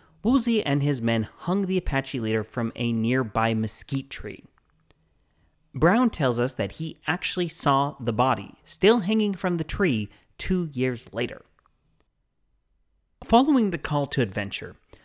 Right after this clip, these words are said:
Woolsey next moved up to the Lynx Creek area in eighteen sixty-three with the Walker Party during their search for gold. During his time prospecting in the Bradshaws, we get a story about his party being menaced by yet more Apache.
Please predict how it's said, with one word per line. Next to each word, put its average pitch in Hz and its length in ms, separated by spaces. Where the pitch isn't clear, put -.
Woolsey 214 400
next 160 400
moved 143 320
up 123 280
to 131 140
the 104 200
Lynx 156 340
Creek - 420
area 107 460
in 123 180
eighteen 170 360
sixty-three 98 720
with 156 320
the 147 80
Walker 139 400
Party 92 500
during 131 300
their 127 200
search - 480
for 104 360
gold. 120 500
During 254 260
his 233 200
time 143 260
prospecting 127 720
in 139 120
the 139 60
Bradshaws, - 600
we 143 100
get 190 160
a 185 60
story 117 340
about 107 200
his 117 180
party 117 380
being 107 360
menaced 147 480
by 101 140
yet 107 360
more 151 360
Apache. - 560